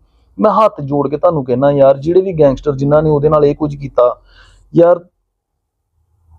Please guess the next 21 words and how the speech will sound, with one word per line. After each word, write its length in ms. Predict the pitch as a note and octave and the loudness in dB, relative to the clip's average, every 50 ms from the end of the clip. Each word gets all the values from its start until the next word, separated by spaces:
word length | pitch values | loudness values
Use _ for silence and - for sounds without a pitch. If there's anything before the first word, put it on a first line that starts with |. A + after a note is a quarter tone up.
| _ - _ | _ -6 _
ਤੁਸੀਂ 220 | - E3 E3+ F3 | 2 2 2 4
ਗੈਂਗਸਟਰ 440 | D#3+ D#3 D#3+ D3+ C#3+ C#3 - D#3+ D3+ | 4 2 2 2 0 0 0 0 2
ਬਣੇ 280 | D#3 F3 E3+ C#3+ B2 A#2 | 2 0 -2 -2 -2 -4
ਜੇ, 160 | C3+ C#3+ C3+ | -4 -6 -6
ਤੁਸੀਂ 360 | - - - E3 D#3 D#3+ D#3+ | -8 -6 -4 -2 0 2 2
ਆਪਣੇ 280 | D#3 D3+ - - D3 D3+ | 2 0 0 -4 -2 -2
ਆਪ 140 | D3+ C#3+ D3 | -2 0 0
ਨੂੰ 160 | D#3+ D3+ C#3 | -2 -2 0
ਬੜੇ 200 | C#3 D#3+ D#3+ E3+ | 0 2 2 0
ਵੱਡੇ 420 | E3+ E3+ F3 D3+ C3 C3+ C3+ C#3 | 0 0 -2 -2 0 -2 -2 -4
ਸੂਰਮੇ, 640 | C3+ - - - D3+ C#3+ C#3 C#3 C3+ C#3+ D3 D3 D3 | -6 -10 -10 -4 -2 0 2 2 2 2 4 4 2
ਬੜੇ 300 | C#3+ C3+ D#3 D3+ D#3 D#3 | 2 2 2 2 4 2
ਵੱਡੇ 260 | D3+ D#3 D#3+ C3+ C3 | 2 2 0 0 -2
ਤੁਸੀਂ 240 | B2+ - C#3+ C#3+ D3 | -4 -4 -6 -2 -2
ਆਪਣੀਆਂ 340 | C#3 C3 - B2+ C3+ C#3 C#3 | -2 -2 -4 -4 -4 -4 -2
ਵੀਡੀਓ 380 | B2+ C3 C3+ C3 C#3+ D3+ D3+ | -2 -2 -2 -2 0 0 -2
ਫੋਟੋਆਂ 340 | C#3 - C#3 C3 B2+ D3 D3 | -2 -2 -2 0 0 0 0
ਦੇ 100 | C#3+ D3 | 0 0
ਗਾਣੇ 260 | C#3+ C#3 C3+ B2+ B2+ | 0 0 0 0 0
ਲਾਉਂਦੇ 340 | B2+ B2+ B2 B2 B2 B2 B2+ | 0 0 0 0 0 0 0
ਹੋ। 180 | B2+ C3 B2+ | 0 0 -2